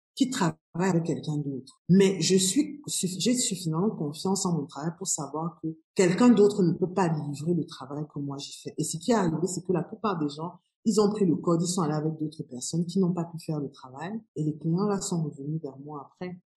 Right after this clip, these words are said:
Mais quand ils revenaient, ce n'était pas le même prix que je les refusais. <laughs>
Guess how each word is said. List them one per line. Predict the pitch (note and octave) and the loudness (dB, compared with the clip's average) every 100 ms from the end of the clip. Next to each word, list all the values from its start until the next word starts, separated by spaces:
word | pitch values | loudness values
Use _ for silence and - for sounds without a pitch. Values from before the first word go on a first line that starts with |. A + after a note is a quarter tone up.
| - | -2
Mais | E3+ | 2
quand | E3+ | 4
ils | A3+ G#3+ | 6 6
revenaient, | E3 C#3+ D3 E3 F3 F3 - _ | 6 2 -2 0 0 -2 -8 _
ce | - E3 | -4 0
n'était | E3 G#3 | 2 2
pas | G3 | 4
le | D#3+ | 4
même | E3+ F#3 F#3 | 6 6 4
prix | - G3 | 0 -4
que | - A#3+ | 0 2
je | G3+ | 4
les | E3+ E3 | 2 0
refusais. | - - D#3+ F#3 F3 A3 A#3 | -4 -10 -10 -8 0 2 2
<laughs> | - | -2